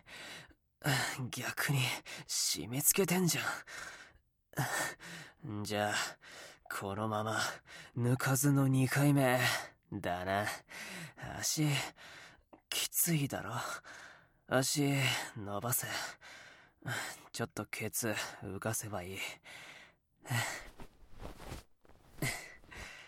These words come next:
これ、昨日しただろ？お前がうつ伏せになって、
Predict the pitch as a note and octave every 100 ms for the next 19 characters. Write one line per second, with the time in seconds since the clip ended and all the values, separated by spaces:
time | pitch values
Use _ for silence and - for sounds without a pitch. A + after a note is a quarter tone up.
0 | - - _ _ _ - - G2+ G#2 G#2+
1 | - - _ - - _ - - C3+ C#3
2 | C#3 C3+ - C#3+ A#2 A2 A#2+ - - -
3 | - - - - - - _ - A2+ A#2
4 | A#2 A#2 A2+ A2+ - B2 A#2 A2+ A2 A2+
5 | - -